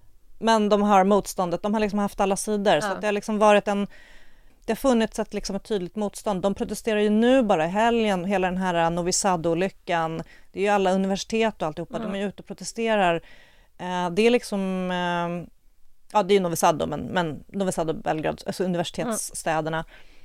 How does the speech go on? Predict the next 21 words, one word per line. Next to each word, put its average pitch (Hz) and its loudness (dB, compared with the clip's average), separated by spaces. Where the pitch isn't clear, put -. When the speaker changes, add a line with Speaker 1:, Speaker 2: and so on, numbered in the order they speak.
Speaker 1:
Men 285 -6
så - -8
det 277 0
här. 220 -8
Speaker 2:
Mm. 240 -4
Speaker 1:
Alltså, 233 -2
de 247 -4
har 294 0
ju 277 -4
cancelat 269 -2
honom. 180 -4
De 220 -8
har 240 -4
ju - 0
avbokat 220 2
hans - -8
uppsättning 165 -10
av 156 -6
Pellicot 156 -10
Trial, 156 -2
eh, 151 -8